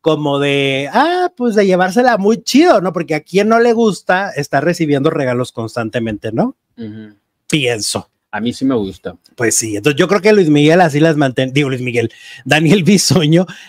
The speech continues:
Speaker 1: así las mantenía como tranquis,
Speaker 2: Ujú.
Speaker 1: ¿no? Sin reclamos, porque siento que la parte de su homosexualidad era un secreto a voces,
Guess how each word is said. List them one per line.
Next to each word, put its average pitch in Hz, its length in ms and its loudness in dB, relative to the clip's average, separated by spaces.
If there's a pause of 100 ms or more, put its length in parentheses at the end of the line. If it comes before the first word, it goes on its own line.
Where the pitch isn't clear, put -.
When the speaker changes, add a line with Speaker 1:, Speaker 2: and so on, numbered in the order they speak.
Speaker 1:
así 147 280 0
las 170 220 2
mantenía 143 580 0
como 123 480 0
tranquis, - 720 -4
Speaker 2:
Ujú. - 200 -20 (140)
Speaker 1:
¿no? 175 340 2 (220)
Sin 147 220 0
reclamos, 143 760 0 (280)
porque 160 460 0 (380)
siento 202 640 0
que 220 120 2
la 160 200 0
parte 160 580 0
de 139 200 2
su 139 300 -2
homosexualidad 190 960 4 (160)
era 143 460 0
un 135 160 -2
secreto 127 400 -4
a 151 40 4
voces, 233 520 -2